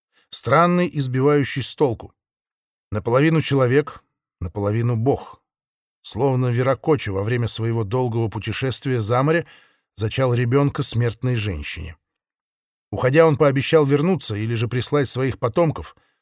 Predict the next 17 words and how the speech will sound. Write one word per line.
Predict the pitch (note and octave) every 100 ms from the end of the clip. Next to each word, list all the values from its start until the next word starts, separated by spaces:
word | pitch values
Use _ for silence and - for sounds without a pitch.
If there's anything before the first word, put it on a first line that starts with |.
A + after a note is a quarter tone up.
| _ _ _ _ -
Правда, | C#3+ D3+ D3+
не | D3+
упомянул | B2 D3 E3 E3
о | G#2
том, | C3 A#2+
что | -
они | B2 C3
будут | C3+ C3+ C3 -
только | C3 A2+ A#2+
полубогами. | - F3 C3+ F#2+ D#2+ D#2+ D#2+ E2 _ _ _ _ _ _ _ _ _ _ -
Малина | F#2+ D3 G#3+ G3+
улыбнулся | F#3+ F3 G3+ A3+ -
и | D#3
похлопал | C#3 - E3+ E3
себя | C#3+ C3+ D3+
по | C#3+
колену, | B2+ C#3 E3 E3+